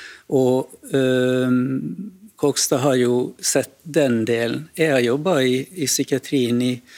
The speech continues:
i mange, mange år, og min opplevelse når jeg snakker med pasienter der og har anvendt tvang, noen av dem er jo veldig uenige i den bruken, mens andre synes at det har vært bra. Også familier, det er,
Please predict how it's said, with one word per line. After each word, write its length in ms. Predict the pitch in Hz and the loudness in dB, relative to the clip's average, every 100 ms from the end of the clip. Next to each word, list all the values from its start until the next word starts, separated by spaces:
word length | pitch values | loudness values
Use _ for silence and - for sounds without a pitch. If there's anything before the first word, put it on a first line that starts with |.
| - - - | -20 -20 -6
i 300 | 151 135 127 | 0 2 2
mange, 340 | 127 135 135 143 | 4 4 4 4
mange 300 | 120 139 131 | 4 2 2
år, 320 | 135 120 131 | 2 2 0
og 500 | 127 131 - _ - | 0 -2 -6 _ -4
min 240 | 170 156 117 | 2 2 2
opplevelse 680 | 117 - 180 143 123 123 - | -2 -2 0 2 0 -2 0
når 100 | 151 | 0
jeg 80 | 143 | 2
snakker 380 | - 139 - 139 | 0 -2 0 0
med 300 | 127 123 135 - | 0 -2 -6 -4
pasienter 720 | - 123 160 135 110 - 135 127 - | -2 2 2 2 -2 -2 -2 -2 -16
der 440 | 175 160 135 156 156 | -4 0 2 2 2
og 220 | 139 127 | 2 2
har 180 | 135 127 - 151 | 0 -2 -2 0
anvendt 480 | 123 117 127 127 - | 0 0 -2 -2 -2
tvang, 240 | 180 220 - - - - | 0 0 -2 -12 -10 0
noen 300 | 160 156 147 | 4 4 4
av 100 | 127 | 2
dem 180 | 127 139 | 2 2
er 60 | 151 | 2
jo 140 | 117 123 _ _ _ _ _ _ _ _ _ _ - | 0 -4 _ _ _ _ _ _ _ _ _ _ -8
veldig 500 | 127 123 139 139 120 123 | 0 2 4 4 2 2
uenige 460 | 123 120 120 123 | 2 0 0 0
i 40 | 123 | 0
den 160 | 127 127 | 2 2
bruken, 460 | 127 127 208 208 185 | 0 -2 -2 -2 -2
mens 220 | 180 151 156 | -2 0 2
andre 280 | 151 156 | 2 2
synes 280 | 131 147 131 | 0 0 0
at 100 | 127 | -2
det 120 | - 123 | 0 0
har 80 | 123 | 0
vært 160 | - | -4
bra. 200 | - 131 120 - - - - - 151 | -4 -2 -4 -10 -20 -20 -20 -4 0
Også 280 | 156 - | 0 2
familier, 840 | 156 143 147 151 131 120 123 120 123 | 2 2 2 2 2 2 2 0 0
det 160 | 135 151 | 2 2
er, 260 | 147 147 | 0 -2